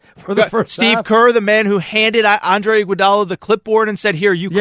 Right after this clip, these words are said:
Speaker 1: Yes.
Speaker 2: your own plays."
Speaker 1: Yes, that guy.
Speaker 2: They're
Speaker 1: Yes,
Speaker 2: coaching
Speaker 1: that guy.
Speaker 2: themselves. They're coaching themselves over
Speaker 1: I think
Speaker 2: there
Speaker 1: I
Speaker 2: in
Speaker 1: could have
Speaker 2: Golden State.
Speaker 1: coached Golden State if he'd let me done it, but he
Speaker 2: I
Speaker 1: won't call me up.
Speaker 2: I know. I think you could for
Speaker 1: Yeah.
Speaker 2: sure coach Golden State. I mean, Mike Brown didn't lose a playoff game in, like, two rounds the other year.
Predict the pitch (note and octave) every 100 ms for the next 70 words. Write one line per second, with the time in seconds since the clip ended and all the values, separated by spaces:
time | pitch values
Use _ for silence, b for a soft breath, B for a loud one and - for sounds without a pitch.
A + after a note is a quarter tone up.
0 | G3+ G#3 G3+ G#3 A3 A3 A#3+ A#3 A3 C3+
1 | - - G#3+ G3+ - G4 G4+ B3+ C#4+ A#3
2 | C#4+ C4 B3+ - C#4 C4 C4 B3+ G#3 C#3
3 | - - _ _ - C#4+ - C4 C4 C4
4 | A#3+ A#3 A3 - A#3 A#3+ A3 A3+ A#3+ C4
5 | B3+ C4+ D4 - A3 G3 G3+ F#3+ D#3 D3
6 | G3 D#3+ D3 E3+ D#3+ E3 E3+ F3+ A3 E3+
7 | C3 E3 D#3+ D3 F3+ E3+ - F#3 F#3 F#3
8 | A3 - C#3 B2+ B2+ B2+ B2+ C3+ E3 E3+
9 | D#3+ D#3 - D3 - - E3 D#3+ D#3 D3
10 | D3 C#3+ C3+ A#2+ D#3+ D#3 E3 G3 F3+ E3+
11 | E3+ E3+ D3 D3+ D#3 D#3 C3+ - D#3+ D#3
12 | C#3+ B2+ - C3 B2+ B2+ B2+ B2 _ -
13 | F#3+ D#3+ D#3+ D#3 C#3 B2 B2+ B2 B2 A#2+
14 | A#2+